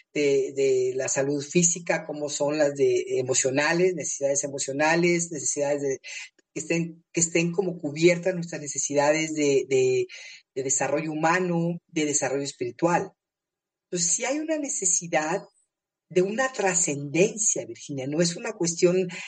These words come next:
nada más inventada por alguien para, para lo que sea. Hay una necesidad real en todos los seres de trascender, de crecer, y cuando no lo logramos,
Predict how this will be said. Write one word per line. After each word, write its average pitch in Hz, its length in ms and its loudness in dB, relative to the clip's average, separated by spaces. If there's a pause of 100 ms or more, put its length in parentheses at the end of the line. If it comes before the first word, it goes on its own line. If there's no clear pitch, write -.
nada 175 220 2
más 175 240 2
inventada 170 800 0
por 135 160 -4
alguien 117 400 -6
para, 120 360 0
para 120 320 0
lo 110 140 -2
que 123 100 2
sea. - 300 0 (540)
Hay 190 200 2
una 269 200 -2
necesidad 185 480 -2
real 175 300 2
en 170 180 -2
todos 214 240 4
los 180 140 -4
seres 196 260 4
de 180 120 2
trascender, 147 680 -2 (760)
de 135 120 -6
crecer, 175 720 0 (580)
y 175 100 -4
cuando 175 480 2
no 190 240 0
lo 302 140 2
logramos, 196 920 -2